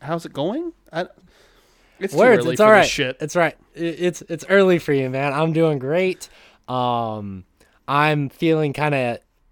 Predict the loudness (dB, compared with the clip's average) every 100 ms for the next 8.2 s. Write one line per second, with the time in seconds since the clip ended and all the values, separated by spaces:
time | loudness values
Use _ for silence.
0 | _ _ _ -6 0 2 2 2 2 4
1 | 2 0 -2 -2 -4 -8 -4 -6 -6 -6
2 | -6 -6 -6 -8 -10 -10 -10 -12 -16 _
3 | _ _ _ _ _ -4 -2 -2 -2 -4
4 | -4 -8 -8 -12 -10 -10 -12 -14 -12 -12
5 | -12 -16 -20 _ -20 -14 -10 -10 -12 -10
6 | -8 -8 -8 -6 -6 -6 -6 -4 -6 -8
7 | -10 -12 -12 -10 -8 -8 -8 -10 -12 -14
8 | -16 -20